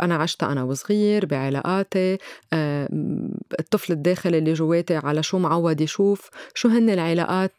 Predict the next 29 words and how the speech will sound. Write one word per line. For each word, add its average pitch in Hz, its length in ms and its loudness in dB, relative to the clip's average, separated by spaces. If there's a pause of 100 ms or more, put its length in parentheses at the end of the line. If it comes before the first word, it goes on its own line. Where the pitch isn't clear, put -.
(100)
آه، 160 260 0 (260)
يلي 175 160 4
كان 180 260 0
يراقبها 165 440 0
ويشوفها، 160 520 0
علاقات 151 420 0 (160)
بركي 156 240 0
بين 143 160 -2
أمي 143 180 0
وبيي، 185 560 0
بين 143 200 -4
الأشخاص 143 400 -4
اللي 147 160 -4
بعائلتي، 180 440 -2
اللي 170 140 0
حواليي. 180 580 0 (340)
كل 311 160 4
هولي 208 460 2 (240)
بيخلقوا 220 500 2
أوقات 202 340 0
عندي 185 280 0
أنماط 175 560 0
معيّنة 139 640 0 (340)
بتخليني 196 600 0
بدون 202 420 2
أنا 190 240 2
وعي 165 340 0
وبدون 175 320 0
انتباه 175 420 0